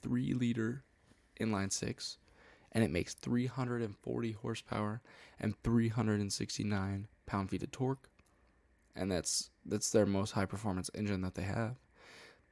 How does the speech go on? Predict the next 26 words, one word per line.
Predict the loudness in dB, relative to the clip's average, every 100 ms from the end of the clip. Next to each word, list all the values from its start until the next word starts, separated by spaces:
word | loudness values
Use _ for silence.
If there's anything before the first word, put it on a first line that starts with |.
| -4
And | 2 4
they | 4 4
are | 2 0
putting | 0 -2 0
this | 0 -2 -2
into | -4 -2 -2
the | 0 -2
C | -2 -4 -2 -2
X | -4 -4
ninety, | -4 -2 -2 -2 -6 -10 -20 -14 -6
which | 0
is | 0 0
the | 2 2 2 -2 -10 -10
plug-in | 0 2 2
hybrid | 0 0 0 0 -2 -4 -4
three-row | 0 2 4 2 0
S | -2 -2
U | -2 -2
V. | 0 0 0 -6 -14 _ _ _ _ _ _ _ _ _ _ _ _ -10
Um, | -6 -6 -8 -12 -16 -20 -20 _ 0
that | 2 6
debuts | 6 6 4 4
later | 2 2 0
this | -2 -4
month, | -4 -4 -6 -16 _ -20 -20 -20 _ _ _ _
and | -2 -2 0 -2 -2 -4 -6 -8